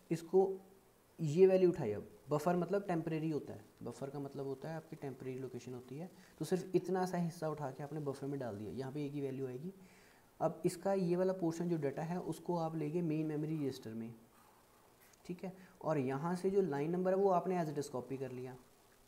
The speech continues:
क्योंकि इसमें कोई फ़र्क ही नहीं था। आपने सिर्फ page number को ढूंढना था, page number की जो further page number के through आप mapping कर रहे हैं, मतलब ये line number तो as it is copy होगा और ये same होगा main memory में, पर फ़र्क किस में होगा,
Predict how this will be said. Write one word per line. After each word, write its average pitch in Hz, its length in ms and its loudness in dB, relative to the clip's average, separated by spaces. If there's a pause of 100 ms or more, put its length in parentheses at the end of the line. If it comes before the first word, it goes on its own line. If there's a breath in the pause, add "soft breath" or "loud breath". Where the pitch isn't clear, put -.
(240)
क्योंकि 156 160 0
इसमें 165 200 0
कोई 175 100 0
फ़र्क 143 220 -2
ही 143 60 -4
नहीं 139 140 -4
था। 135 60 -6
आपने 139 320 -2
सिर्फ 160 180 -4
page 156 180 0
number 156 180 -2
को 151 100 -4
ढूंढना 135 320 -4
था, 156 80 -6
page 147 200 -4
number 139 180 -4
की 160 180 -4
जो 160 240 -2
further 143 460 -4 (520 loud breath)
page 175 220 10
number 185 220 4
के 185 60 4
through 180 180 6
आप 170 60 6
mapping 151 440 0
कर 120 120 -6
रहे 104 160 -10
हैं, 101 120 -16 (400 loud breath)
मतलब 151 160 4
ये 156 220 6
line 160 180 2
number 170 180 2
तो 175 60 0
as 160 200 2
it 180 60 2
is 180 80 -2
copy 160 340 0
होगा 170 320 4
और 180 100 4
ये 165 220 6
same 165 280 2
होगा 160 220 2
main 143 200 0
memory 147 320 -2
में, 185 240 -2
पर 180 180 2
फ़र्क 160 260 -2
किस - 180 -10
में 165 80 0
होगा, 175 240 -4